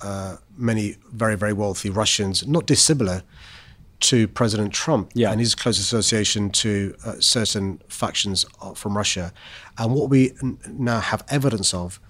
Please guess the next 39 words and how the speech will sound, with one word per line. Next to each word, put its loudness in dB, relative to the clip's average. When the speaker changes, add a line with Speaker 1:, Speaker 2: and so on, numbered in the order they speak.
Speaker 1:
is 0
many 4
very 2
wealthy 0
Russians 0
funding, 2
donating 0
to -8
the -2
Conservative -2
Party, 0
uh, -6
in-, -10
not -6
just 0
photographs 6
of -2
leading 4
politicians 0
in -8
the -6
Conservative -2
Party, -2
members 4
of -4
the 0
government, 2
with 2
wealthy 2
Russian 0
individuals, 0
but 6
also 6
a 6
close 2
association. 2
And 0
you 2
can't 4